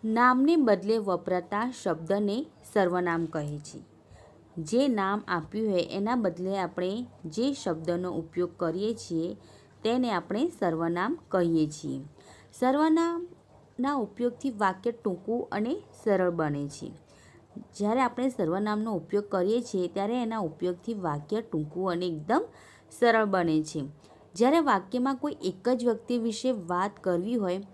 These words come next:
ત્યારે સર્વનામ ઉપયોગી થાય છે. જ્યારે આપણે કોઈ વાક્ય બોલતા હોય અને એ એક જ વ્યક્તિ વિશે આપણે વાત કરવાના હોય તો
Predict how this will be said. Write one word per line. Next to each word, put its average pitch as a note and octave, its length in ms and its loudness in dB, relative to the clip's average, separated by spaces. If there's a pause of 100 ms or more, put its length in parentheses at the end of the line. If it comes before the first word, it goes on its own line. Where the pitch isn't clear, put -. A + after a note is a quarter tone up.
(320)
ત્યારે A#3+ 340 0
સર્વનામ G#3 600 0
ઉપયોગી F3 600 -2 (380)
થાય E3 260 2
છે. D#3+ 280 -6 (520)
જ્યારે G3 480 0
આપણે G3 400 -8
કોઈ A3 400 0 (280)
વાક્ય G3 580 -2 (840)
બોલતા G3 380 0
હોય F#3+ 340 2
અને G3 320 -4
એ G3+ 360 -6
એક B3 240 -2
જ B3+ 100 -2
વ્યક્તિ G#3 340 -2
વિશે F#3+ 320 -4
આપણે G3 380 -4 (580)
વાત F3+ 200 2 (120)
કરવાના G#3 440 0
હોય F3 240 -2
તો D#3+ 120 -6